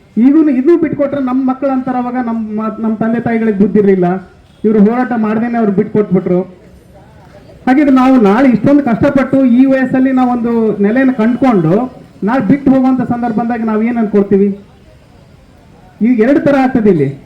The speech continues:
ಒಂದು, ಎಲಿಜಿಬಲ್ ಇದ್ದವರು, ದೊಡ್ಡ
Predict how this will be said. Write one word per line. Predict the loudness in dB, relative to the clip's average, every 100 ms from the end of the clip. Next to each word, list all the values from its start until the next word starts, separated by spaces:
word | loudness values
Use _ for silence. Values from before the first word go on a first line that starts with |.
| -4
ಒಂದು, | 0 2 2 2 0 -2 -10 -20 -20 _ -10
ಎಲಿಜಿಬಲ್ | -2 0 2 2 2
ಇದ್ದವರು, | 2 0 0 -2 -6 -20 -20 -10 -2
ದೊಡ್ಡ | -2 0